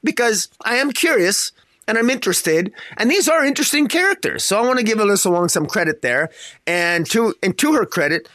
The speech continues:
she's not insulting the reader's intelligence. She's like, she's challenging us. She's saying, you know, "Pay attention, read, if,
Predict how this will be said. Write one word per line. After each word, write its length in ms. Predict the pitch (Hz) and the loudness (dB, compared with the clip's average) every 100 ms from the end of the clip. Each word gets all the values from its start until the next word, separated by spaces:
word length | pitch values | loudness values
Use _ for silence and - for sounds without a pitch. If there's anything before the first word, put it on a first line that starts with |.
| - | -8
she's 440 | - 247 233 170 | -2 0 0 0
not 280 | 180 185 214 | 0 0 0
insulting 580 | 202 - 190 185 180 165 | 0 0 0 0 0 0
the 100 | 151 | 2
reader's 360 | 156 156 151 | 2 2 0
intelligence. 640 | 131 120 147 135 123 143 131 | -2 -2 0 -2 -2 -4 -4
She's 300 | - 135 143 | -4 -4 -2
like, 240 | 139 127 - - | -2 -2 -10 -6
she's 240 | 202 - | -4 -2
challenging 560 | - 190 165 156 156 143 | 0 0 0 0 0 0
us. 280 | 170 - | -2 -2
She's 220 | - 170 160 | -2 -2 0
saying, 240 | 175 175 | 0 0
you 60 | 190 | -2
know, 100 | 123 | -2
"Pay 220 | - 202 | -2 -2
attention, 680 | 208 190 185 180 190 180 143 | 0 0 0 0 0 0 0
read, 360 | 175 202 202 | 2 2 0
if, 160 | 175 | -2